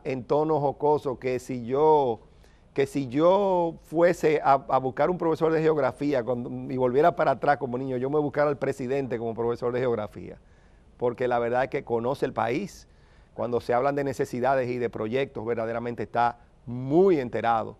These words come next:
Y además tiene una alta experiencia en manejo de proyectos, con lo cual sabe organizarse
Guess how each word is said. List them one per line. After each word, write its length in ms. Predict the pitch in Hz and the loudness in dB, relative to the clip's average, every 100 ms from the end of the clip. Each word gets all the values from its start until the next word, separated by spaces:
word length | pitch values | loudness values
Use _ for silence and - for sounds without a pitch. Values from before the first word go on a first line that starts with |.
| - - - _ - | -20 -20 -20 _ 0
Y 80 | 160 | 4
además 500 | 190 202 185 185 196 | 4 6 4 4 4
tiene 200 | 156 156 | 0 2
una 260 | 165 165 | 4 4
alta 180 | 156 165 | 4 2
experiencia 680 | 160 151 147 139 139 147 - | 0 0 0 -2 -2 -4 -4
en 160 | - 139 | -4 -2
manejo 340 | 127 127 135 | -2 -2 -4
de 120 | 123 | -4
proyectos, 560 | 117 110 110 147 117 110 | -6 -6 -4 -6 -6 -10
con 120 | 117 | -8
lo 100 | 110 | -8
cual 280 | 104 113 110 | -6 -6 -6
sabe 400 | - 127 135 151 | -4 2 2 2
organizarse 1000 | 135 131 123 120 110 - 117 117 - 110 | 0 0 2 -2 -4 -2 0 0 -6 -18